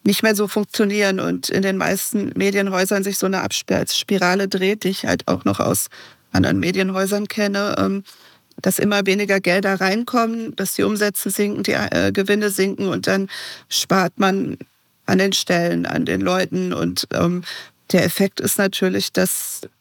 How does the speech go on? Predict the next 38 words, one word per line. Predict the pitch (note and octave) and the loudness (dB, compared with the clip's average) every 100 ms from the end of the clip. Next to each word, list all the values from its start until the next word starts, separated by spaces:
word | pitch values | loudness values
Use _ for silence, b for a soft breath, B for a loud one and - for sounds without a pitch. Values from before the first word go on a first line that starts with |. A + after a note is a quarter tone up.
| _ - | _ -4
die | |
Zeitungen | F#3+ - F#3+ F#3+ F#3+ | 0 2 2 2 0
dann | F#3+ | 0
immer | G3 G3+ G3 | 0 0 2
weniger, | G3 G3+ G#3+ F#3+ G3 G3 b b b _ _ _ | 2 2 2 0 0 -4 b b b _ _ _
ähm, | F#3+ F#3 F#3 G3 - _ _ - | 2 2 0 -4 -8 _ _ 0
auch | F3+ - | 0 2
in | F#3+ | 2
der | F#3 | 2
Lage | F3+ G3 G#3 | 2 0 0
sind, | F#3+ F3 F3 - F3 | 0 0 0 -4 0
ähm, | F3 F3+ | 0 0
in | F3 | 0
der | F#3 F3+ | -2 0
Tiefe | G3+ G3 F#3 | 0 0 -2
zu | - | 0
recherchieren | F3 F3 F#3 - G3 F#3 F#3 | 0 2 0 0 0 0 0
oder | - E3 E3 - | 0 0 -2 -4
bestimmten | - - F#3 E3+ - | -4 0 0 0 0
Sachen | - E3+ F#3+ | -2 0 2
nachzugehen, | F#3+ - - F3+ F3 F3+ G3 | 2 0 -2 0 0 0 0
weil | E3+ E3+ | 0 0
man | E3+ | 0
einfach | - F3+ G3 - | 0 -2 -4 -2
gucken | F#3+ - G3 | -2 0 0
muss, | F#3 | 0
wie | F3+ | 0
man | F#3 | 0
jeden | F3+ F3+ | 2 0
Tag | F3+ F#3 | -2 -2
die | F3+ | 0
Seiten | F3 F3+ - F3 B B B _ _ | 2 2 0 -4 B B B _ _
voll | - F#3+ | 2 4
bekommt | F#3 - E3 | 2 0 0
mit | D#3 - | 0 0
immer | F3+ F3+ | 0 0
weniger | E3+ F3 E3+ D#3+ | 0 0 0 0
Leuten. | D3+ D#3 D3+ E3 | 0 -2 -2 -4